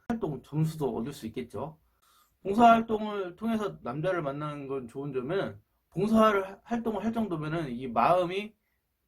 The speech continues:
정말 진짜 따뜻한 사람이죠. 어, 다른 사람을 도와주겠다, 그런 마음을 갖고 있는 사람, 어, 저는 참 좋다고 생각합니다. 마음에 또 여유가 있는 또 사람들이 많거든요. 활동을 할 정도로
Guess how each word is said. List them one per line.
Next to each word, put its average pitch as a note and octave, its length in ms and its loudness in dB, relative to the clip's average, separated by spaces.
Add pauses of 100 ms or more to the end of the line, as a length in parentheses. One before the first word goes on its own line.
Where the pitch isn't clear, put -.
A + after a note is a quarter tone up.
(120)
정말 A#2 400 -8
진짜 - 300 -18
따뜻한 F#3+ 380 -4
사람이죠. A2+ 560 -6 (240)
어, D3+ 140 -12
다른 G#3+ 300 4
사람을 G3 560 0
도와주겠다, D#3 720 -2
그런 F#3 240 0
마음을 D#3 300 0
갖고 - 280 -10
있는 C#3+ 160 -8
사람, A2+ 340 -6 (400)
어, A#2 100 -16
저는 C#3+ 220 -6
참 B2 180 -10
좋다고 C#3+ 280 -6
생각합니다. C3 640 -8 (240)
마음에 G3 480 4
또 D#3 160 -2
여유가 E3 360 4
있는 C#3 240 -6
또 A#2+ 140 -10
사람들이 E3+ 400 -6
많거든요. G2+ 680 -12
활동을 C#3+ 320 -6
할 E3 120 -8
정도로 C#3+ 500 -6